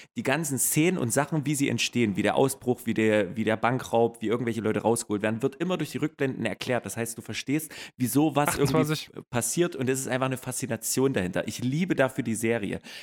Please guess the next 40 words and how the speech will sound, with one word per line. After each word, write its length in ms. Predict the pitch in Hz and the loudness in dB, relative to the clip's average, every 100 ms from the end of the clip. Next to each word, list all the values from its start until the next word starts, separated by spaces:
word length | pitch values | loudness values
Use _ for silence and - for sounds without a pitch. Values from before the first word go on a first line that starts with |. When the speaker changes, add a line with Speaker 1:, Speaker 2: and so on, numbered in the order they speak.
| - | -4
Speaker 1:
Explosionen 880 | 147 - - 139 120 175 185 175 | -4 -4 -2 -2 0 2 2 2
und 100 | 156 | -2
dieses 220 | 131 131 - | -2 -4 -2
ganze 260 | 135 131 | -2 0
Geballer 340 | 120 127 135 139 | -2 0 2 0
ist 120 | - | -4
zwischendurch 400 | 143 131 147 - | -6 -2 -4 -2
auch 120 | 139 | -6
immer 260 | - 160 147 | -4 0 2
wieder 140 | 143 135 | 2 2
mal 120 | 123 - | -2 -2
cool. 140 | 110 | 0
Aber 120 | - | 0
in 80 | 135 | 0
Staffel 340 | - 143 135 123 - - | -2 -2 -4 -6 -14 -2
fünf 280 | 170 165 | -2 0
sind 180 | - 151 | -2 -2
die 60 | 139 | 0
einfach 180 | 143 117 | 0 2
so 260 | - 220 | 4 6
ausgerastet. 600 | 156 160 147 127 127 143 - - - | 4 2 0 0 -2 -6 -10 -12 -2
Explosionen, 720 | 185 - - 175 156 170 165 | 0 0 2 2 4 4 4
es 120 | 151 | 0
muss 120 | 156 | -4
immer 160 | 151 156 | 0 2
heftiger 440 | 139 151 160 147 | 2 2 0 0
aussehen, 400 | 117 139 - 143 | 2 0 2 -2
es 120 | 139 151 | -2 -4
muss 180 | 143 | -6
krasser 280 | - 143 151 | -4 -2 -2
Bums 260 | 127 143 - | 0 -2 -2
passieren. 280 | 131 - 131 - - | -4 -4 -4 -6 -2
Und 100 | 170 | 0
die 40 | |
sind 200 | 180 233 | 0 2
in 60 | 214 | 2
der 100 | 208 | 4
Story 360 | - 214 240 | 4 4 6
nicht 180 | 226 - | 4 4
weitergekommen. 580 | 165 151 147 - 117 | 4 4 0 2 0